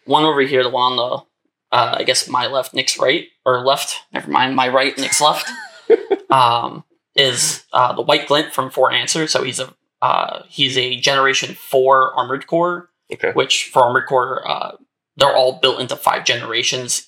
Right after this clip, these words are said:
Speaker 1: and
Speaker 2: Mm-hmm.
Speaker 1: every generation specializes in something different.
Speaker 2: Okay.
Speaker 1: So four, they were all solo units with focus on aerial combat.
Speaker 2: Okay.
Speaker 1: Um, he normally has something called, uh, the Overhead Booster, which allows him to travel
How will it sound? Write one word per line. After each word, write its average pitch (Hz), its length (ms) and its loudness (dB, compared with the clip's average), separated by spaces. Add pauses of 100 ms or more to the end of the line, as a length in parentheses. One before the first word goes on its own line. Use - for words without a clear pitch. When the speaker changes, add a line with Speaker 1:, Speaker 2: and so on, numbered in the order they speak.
Speaker 1:
and 123 160 -2
Speaker 2:
Mm-hmm. - 180 -8
Speaker 1:
every 127 200 2
generation 117 440 -2
specializes - 720 -4
in 120 80 -12
something - 360 -8
different. 151 500 -4
Speaker 2:
Okay. 92 240 -4 (220)
Speaker 1:
So 127 180 2
four, 135 320 2
they 127 120 2
were 123 140 2
all 123 560 -2
solo 143 360 4
units 135 520 -2
with 120 200 -4
focus 127 360 0
on 120 220 -2
aerial 123 320 2
combat. 165 560 0 (160)
Speaker 2:
Okay. - 220 -6 (300)
Speaker 1:
Um, 117 380 0 (100)
he 139 140 -2
normally 156 300 4
has 135 540 0
something 127 340 -2
called, 120 240 -2 (180)
uh, - 220 0
the - 120 -8
Overhead 143 560 0 (120)
Booster, 165 280 2
which 127 160 0
allows 127 300 2
him 120 120 -6
to - 60 -16
travel 120 600 -2